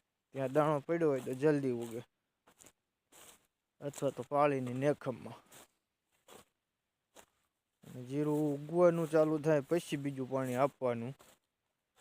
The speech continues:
ત્યાં સુધી નહીં આપવાનું. એક પાણી પીને મૂકી દેવાનું.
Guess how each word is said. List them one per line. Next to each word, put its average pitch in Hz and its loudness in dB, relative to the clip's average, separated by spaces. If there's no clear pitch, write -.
ત્યાં 151 -2
સુધી 143 -2
નહીં 147 2
આપવાનું. 123 -4
એક 135 0
પાણી 143 -2
પીને 135 -4
મૂકી 131 -8
દેવાનું. 110 -6